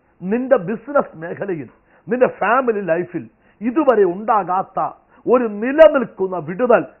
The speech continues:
സ്വർഗത്തിലെ ദൈവം കൽപ്പിക്കുക. അതിന്റെ കാരണം നമ്മുടെ പോരിന്റെ ആയുധം ജഡികമല്ല. എന്ന് പറഞ്ഞാൽ ജഡപ്രകാരം വാഗ്വാദം നടത്താൻ വന്നവരല്ല നമ്മൾ,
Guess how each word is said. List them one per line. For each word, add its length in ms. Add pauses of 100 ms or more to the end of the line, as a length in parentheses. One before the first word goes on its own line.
(160)
സ്വർഗത്തിലെ 560
ദൈവം 360
കൽപ്പിക്കുക. 440
അതിന്റെ 2000
കാരണം 540 (1040)
നമ്മുടെ 260
പോരിന്റെ 720
ആയുധം 480
ജഡികമല്ല. 640 (1500)
എന്ന് 220
പറഞ്ഞാൽ 260
ജഡപ്രകാരം 1200
വാഗ്വാദം 760
നടത്താൻ 480
വന്നവരല്ല 640
നമ്മൾ, 340